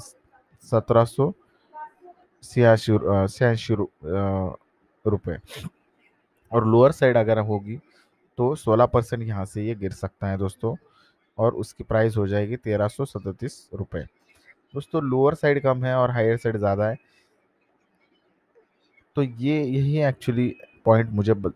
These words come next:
ज़्यादा पसंद आता है, जिसके अंदर लो-, हायर साइड ज़्यादा होती है और लोअर साइड कम होती है, ऐसे शेयर ही मुझे पसंद आते हैं दोस्तों। अब देख लेते हैं दोस्तों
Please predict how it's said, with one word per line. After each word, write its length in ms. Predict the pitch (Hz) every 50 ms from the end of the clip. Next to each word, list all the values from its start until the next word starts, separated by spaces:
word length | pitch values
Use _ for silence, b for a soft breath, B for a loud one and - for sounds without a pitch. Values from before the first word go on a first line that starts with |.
| _ 95
ज़्यादा 260 | 92 98 98 98 104
पसंद 340 | 104 - 104 - 117 107 104
आता 200 | 98 90 92 101
है, 80 | 104
जिसके 340 | 104 104 101 - - - 113
अंदर 200 | 107 107 113 104
लो-, 300 | 107 110 110 113 - -
हायर 180 | 104 104 113 123
साइड 200 | - 135 123 117
ज़्यादा 260 | 113 110 104 107 107
होती 200 | 104 98 - 107
है 60 | 113
और 60 | 113
लोअर 200 | 107 104 107 107
साइड 180 | - 113 110 104
कम 140 | - 127 127
होती 240 | 120 110 95 - -
है, 100 | 151 - b b b b b b _ _ -
ऐसे 260 | 110 107 - - 127
शेयर 280 | - - 98 95 95 104
ही 60 | 113
मुझे 240 | 117 98 92 107 110
पसंद 400 | - - 92 - - 101 98 90
आते 300 | 82 90 - - 92 92
हैं 120 | 101 107
दोस्तों। 280 | 95 87 82 - - - - B B B B B B B _ -
अब 140 | 147 139
देख 220 | 135 139 135 - 139
लेते 200 | 135 131 135 139
हैं 100 | 135 127
दोस्तों 340 | 127 120 - _ 135 135